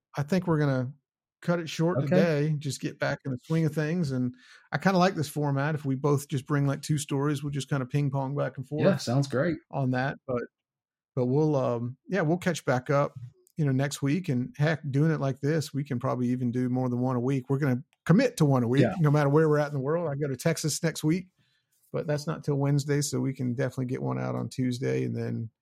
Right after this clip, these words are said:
Speaker 1: who knows? Who knows where we go from there? But anyway.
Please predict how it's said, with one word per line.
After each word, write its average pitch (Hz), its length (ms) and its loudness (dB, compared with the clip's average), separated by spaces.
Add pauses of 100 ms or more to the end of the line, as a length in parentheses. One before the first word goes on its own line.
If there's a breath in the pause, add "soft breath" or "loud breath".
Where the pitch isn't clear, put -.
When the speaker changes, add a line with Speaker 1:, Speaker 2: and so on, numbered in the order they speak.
(600)
Speaker 1:
who 151 100 4
knows? 147 520 0
Who 147 80 4
knows 131 220 2
where 127 80 0
we 123 40 0
go 120 140 2
from 120 160 -2
there? 101 260 -6
But 120 140 -8 (480)
anyway. 110 360 0